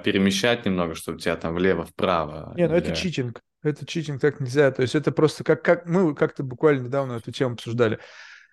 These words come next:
Speaker 2: Вопрос того, как, самый сложный вопрос в этом, мне кажется, как понять, где ты участвуешь в принятии, принятии решений и нет. Представь себе, что ты вот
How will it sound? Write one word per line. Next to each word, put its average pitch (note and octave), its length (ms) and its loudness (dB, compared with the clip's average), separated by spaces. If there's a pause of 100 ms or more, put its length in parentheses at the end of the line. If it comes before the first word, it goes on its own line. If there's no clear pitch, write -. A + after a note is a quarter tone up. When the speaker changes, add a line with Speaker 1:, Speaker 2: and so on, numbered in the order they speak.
(280)
Speaker 2:
Вопрос E3+ 360 6
того, D3 260 4
как, E3+ 580 2
самый F#3 360 4
сложный C3+ 360 0
вопрос C3 380 -2
в C#3 60 -6
этом, A#2+ 260 -4
мне B2 120 -8
кажется, A#2+ 260 -8
как - 380 4
понять, D#3 600 4 (480)
где D3 540 4
ты E3 320 4
участвуешь F3 640 2
в - 40 -16
принятии, C#3+ 540 -2
принятии C#3+ 440 0
решений B2 460 -2
и C#3+ 140 -6
нет. A#2+ 280 -2 (220)
Представь G3+ 280 4
себе, E3 220 2
что - 200 -2
ты F#3+ 280 -2
вот D3 200 -6